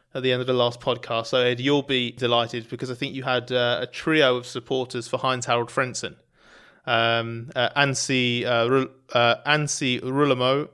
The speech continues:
uh, uh, the Twitter user, uh, Air Laurence, and Mar-, Marcio Gonçalves. I'm very bad at pronouncing these names because it's really difficult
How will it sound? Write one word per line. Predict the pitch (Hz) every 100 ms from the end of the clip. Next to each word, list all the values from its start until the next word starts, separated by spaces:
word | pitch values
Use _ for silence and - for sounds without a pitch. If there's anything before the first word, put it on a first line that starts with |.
| -
uh, | 127 120 - - _ _ -
uh, | 131 120 113 - - -
the | 123
Twitter | 123 - 151 -
user, | 135 127 123 123 120 113 - - -
uh, | 131 -
Air | 139 131 123 113
Laurence, | 123 120 127 139 139 135 - -
and | 120 120 120 120
Mar-, | 135 131 127 127 - _ _ -
Marcio | 139 147 - 139 131
Gonçalves. | 131 127 123 120 _ _ - 151 135 113 104 104 -
I'm | 127 127
very | 170 160
bad | 147 131
at | -
pronouncing | 135 127 123
these | 123 123
names | 135 117
because | 113 135
it's | 123 -
really | 135
difficult | 147 151 151 143 107 -